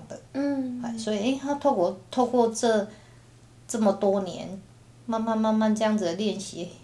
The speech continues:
Speaker 1: 哎，一转眼超过十年了，<laughs>
Speaker 2: 嗯。
Speaker 1: 十几年，没有，那当然加上以前的体，体育选手的生涯，我的运动习惯是很长的。
Speaker 2: 嗯。
Speaker 1: 然后透过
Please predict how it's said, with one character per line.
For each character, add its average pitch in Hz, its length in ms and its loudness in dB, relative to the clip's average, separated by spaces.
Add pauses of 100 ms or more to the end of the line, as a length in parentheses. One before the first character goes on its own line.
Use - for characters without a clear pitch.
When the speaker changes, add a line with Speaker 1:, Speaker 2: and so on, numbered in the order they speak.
Speaker 1:
哎， 220 120 -4 (100)
一 220 80 -4
转 165 240 -10
眼 156 180 -10
超 - 180 -8
过 175 200 -10
十 - 200 -12
年 156 120 -12
了， - 320 -18
<laughs> - 220 -18
Speaker 2:
嗯。 370 340 8
Speaker 1:
十 311 240 4
几 - 120 0
年， - 180 -6 (320)
没 170 80 -10
有， 156 140 2
那 208 160 8
当 220 260 6
然 175 120 0
加 202 160 4
上 220 160 2
以 165 40 -2
前 - 200 -4
的 156 100 0
体， - 160 -10 (640)
体 175 120 -2
育 214 100 2
选 175 240 0
手 147 140 -4
的 160 100 -6
生 175 280 -4
涯， 147 180 -8 (580)
我 156 160 -6
的 160 300 -4 (160)
运 202 180 0
动 202 180 2
习 - 220 -8
惯 175 200 -4
是 175 180 -8 (160)
很 143 180 -12
长 - 320 -14
的。 - 140 -14 (160)
Speaker 2:
嗯。 262 280 -6
Speaker 1:
然 180 120 -4
后 196 240 4 (300)
透 247 180 -2
过 214 300 2